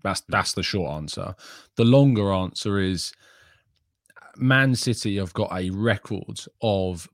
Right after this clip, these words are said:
Speaker 1: pulling out of deals if the other team they're going up against outcompete them in terms of, of, of a package for a value that goes beyond what they value the player.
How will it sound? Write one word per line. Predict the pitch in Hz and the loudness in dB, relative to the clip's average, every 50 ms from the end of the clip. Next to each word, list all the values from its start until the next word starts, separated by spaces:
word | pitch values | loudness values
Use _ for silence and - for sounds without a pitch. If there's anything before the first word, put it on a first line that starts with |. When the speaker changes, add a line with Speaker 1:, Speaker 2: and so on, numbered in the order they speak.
| _ - | _ -2
Speaker 1:
pulling | - - 156 139 131 117 117 | 2 2 4 4 2 2 0
out | 110 107 98 101 | -2 -2 -2 -4
of | 95 85 | -6 -4
deals | - 101 85 87 104 107 101 - - - _ _ _ _ _ - | -4 -4 -4 -4 -4 -6 -6 -8 -10 -14 _ _ _ _ _ -4
if | 123 110 - - - | -4 -4 -4 -4 -2
the | 113 110 120 | 0 2 2
other | 117 113 110 | 2 0 0
team | - - 117 107 | -2 -2 -2 -2
they're | 104 101 | -2 -2
going | 92 107 101 98 95 | -2 -2 -2 -2 -2
up | 92 - - | -4 -6 -8
against | 92 85 90 90 85 - - - - - - - _ _ _ _ - | -6 -6 -4 -4 -6 -6 -10 -10 -12 -12 -12 -14 _ _ _ _ -6
outcompete | 120 107 95 85 - - 107 98 87 - 98 95 - | -4 -4 -4 -4 -4 -6 -6 -6 -4 -4 -6 -6 -4
them | - 101 | -6 -6
in | 98 95 | -6 -6
terms | 90 - 98 95 95 87 87 | -6 -6 -6 -6 -6 -6 -6
of, | 92 90 92 85 - | -6 -6 -6 -6 -8
of, | - 101 90 - - | -10 -10 -10 -10 -12
of | - 92 90 | -10 -10 -8
a | 92 | -10
package | - - - 101 - - 104 95 85 - | -8 -6 -6 -6 -4 -4 -8 -8 -8 -8
for | - - 98 92 92 | -10 -6 -4 -4 -2
a | 90 | -2
value | 85 101 98 98 95 92 92 | -2 -2 -2 0 -2 -2 -4
that | 90 92 - | -6 -6 -6
goes | - 104 98 90 - | -4 -2 -2 -2 -2
beyond | - 104 98 98 95 92 | -2 -2 -2 -2 -2 -4
what | 90 - | -6 -4
they | 92 92 | -4 -4
value | 87 90 87 87 87 82 | -2 -2 -2 -2 -4 -6
the | 82 | -8
player. | 80 - - 82 76 80 78 - | -10 -10 -8 -8 -8 -8 -8 -12